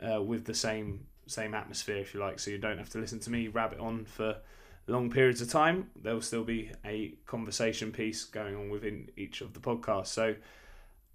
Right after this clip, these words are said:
that is what we're gonna be doing going forward. As I say, um, Tom is still gonna be involved. Tom is still gonna be doing at least one episode a month with,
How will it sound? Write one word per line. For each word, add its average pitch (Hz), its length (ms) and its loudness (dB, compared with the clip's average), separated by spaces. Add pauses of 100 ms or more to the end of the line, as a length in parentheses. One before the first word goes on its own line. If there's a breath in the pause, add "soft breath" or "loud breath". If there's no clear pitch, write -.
(520)
that 156 220 8
is 147 140 8
what 143 140 12
we're 139 100 10
gonna 135 140 8
be 135 80 10
doing 127 240 8
going 127 160 6
forward. 135 560 6 (500)
As 131 200 4
I 123 80 4
say, 120 460 6 (260)
um, 110 380 -2 (260)
Tom 127 220 6
is 123 100 4
still 127 180 6
gonna 123 160 4
be 123 80 4
involved. 131 480 8
Tom 117 160 0
is 117 100 0
still 117 160 2
gonna 113 160 -2
be 113 80 -2
doing 110 420 0
at 107 100 0
least 117 260 0
one 113 140 2
episode 110 280 0
a 107 40 0
month 117 260 0
with, 110 180 -2